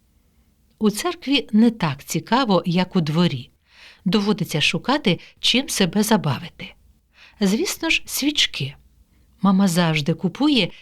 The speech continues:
і дає мені кілька свічок. Запалюю і ставлю їх у високий підсвічник, сидячи на руках у мами, і пошепки називаю всіх, кого Бог має захистити:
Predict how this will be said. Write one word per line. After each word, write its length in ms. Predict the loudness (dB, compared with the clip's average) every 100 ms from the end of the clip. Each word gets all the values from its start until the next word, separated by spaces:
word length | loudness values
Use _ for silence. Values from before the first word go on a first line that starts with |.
| _
і 80 | 0
дає 320 | 2 2 0
мені 240 | 4 4 4
кілька 340 | 0 -4 -4
свічок. 640 | -4 -6 -4 -4 -6 -16 _ _ _ _ _ _ _ -2
Запалюю 680 | -2 0 0 0 2 2 0
і 200 | -2 -4
ставлю 500 | -2 -2 0 2 0
їх 360 | 0 -2 -4 -2
у 100 | 0
високий 540 | 0 -2 -2 -2 -4
підсвічник, 840 | -4 -8 -4 -2 0 -2 -4 -10 -18 -20 -12
сидячи 520 | -2 0 0 0 2
на 140 | 2
руках 360 | 0 0 -2 -2 2
у 100 | 4
мами, 440 | 4 2 0 -4 -12 -16 -4
і 120 | -2
пошепки 680 | -2 -2 -2 0 -2 -4 -2
називаю 640 | 0 0 0 0 -2 -4 -8
всіх, 460 | -6 -4 -4 -6 _ -20 -20 -8
кого 320 | 0 2 2
Бог 400 | 0 0 -2 -2 0
має 340 | 2 2 2
захистити: 920 | 0 0 -2 -6 -4 -4 -4 -8 -14